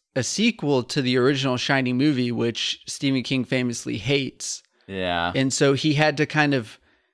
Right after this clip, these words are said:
Speaker 1: pay homage to that while also making Stephen happy in the new movie. So it's like he kinda, like, walked a tightrope to make Stephen happy, but s-, he was still allowed to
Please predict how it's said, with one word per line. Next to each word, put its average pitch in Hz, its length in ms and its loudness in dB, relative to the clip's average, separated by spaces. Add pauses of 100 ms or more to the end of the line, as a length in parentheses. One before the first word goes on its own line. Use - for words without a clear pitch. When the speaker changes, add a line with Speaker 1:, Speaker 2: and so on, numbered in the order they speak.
(260)
Speaker 1:
pay 156 360 4
homage 135 600 2
to 151 140 -2
that 123 460 0
while 127 300 4
also 131 640 4
making 123 540 0
Stephen 120 480 -2
happy 170 600 -2 (320)
in 135 260 0
the 127 100 0
new 139 200 4
movie. 196 420 0
So 156 260 2
it's 131 160 -2
like 131 200 2
he 147 140 -2
kinda, 151 260 0
like, 135 260 0
walked 131 280 2
a 135 60 -2
tightrope 120 600 -2
to 123 360 0 (460)
make 143 240 2
Stephen 143 360 0
happy, 135 320 2
but 120 200 2
s-, - 220 -8
he 139 140 0
was 131 140 -2
still 135 300 4
allowed 117 460 0
to 120 440 -4